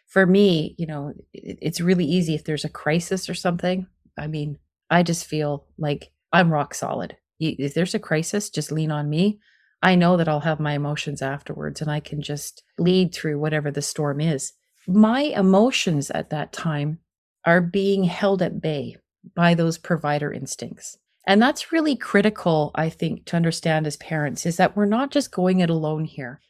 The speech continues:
If you truly see yourself as being the one responsible, the one that has to take care of something, that your child depends upon you and needs you to show up in a particular way. You know, your child's being bullied.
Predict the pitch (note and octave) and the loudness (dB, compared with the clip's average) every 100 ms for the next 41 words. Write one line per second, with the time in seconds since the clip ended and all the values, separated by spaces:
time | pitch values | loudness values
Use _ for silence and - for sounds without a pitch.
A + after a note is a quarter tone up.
0 | - G3+ G#3+ G#3+ G3+ - C4+ D#4 D4 - | 0 2 4 0 0 -4 -4 -4 -6 -2
1 | A3 G#3+ F#3+ - F3+ F3 E3+ E3+ - E3 | 0 0 -2 -4 -4 -4 -6 -6 -2 -2
2 | D#3+ D#3 D#3 F3 F#3 F3+ - D3 D3 C3+ | -2 -2 0 0 2 -2 -4 -6 -8 -8
3 | D#3 C#3 C3+ - D#3+ D#3 D#3 F3+ F#3 - | -10 -10 -10 -10 -8 -6 0 2 0 -2
4 | - E3+ F#3 - F#3 - E3 - D3+ C#3 | -4 -2 -2 -4 -6 -4 -4 -4 -8 -6
5 | - C#3 B2+ - - _ _ - - E3+ | -8 -8 -10 -14 -16 _ _ -4 -2 -2
6 | D#3 - E3+ F3+ F#3 F3+ - _ _ _ | -2 0 4 4 4 0 -8 _ _ _
7 | _ D#3+ - - G3 G#3+ A3 G#3+ - F3 | _ -8 -8 -4 2 4 4 0 0 2
8 | E3+ E3+ E3 D#3+ - _ _ _ _ D#3 | 2 2 2 0 -4 _ _ _ _ -2
9 | D#3+ E3 F#3+ G3 F#3+ F3+ E3 - E3 D#3 | 2 4 4 2 0 0 0 0 0 0
10 | D3 C#3+ D3+ C#3 E3 - D3+ D3 C#3+ C#3 | -2 -4 -8 -6 -8 -8 -8 -6 -6 -6
11 | C#3 C#3 B2+ _ _ _ - D#3+ E3+ D#3 | -6 -6 -10 _ _ _ -2 2 2 0
12 | - E3 E3 D#3+ D#3+ D3 D3+ D#3 D#3 B2 | -2 0 -2 -2 -2 -2 -2 -2 -2 -4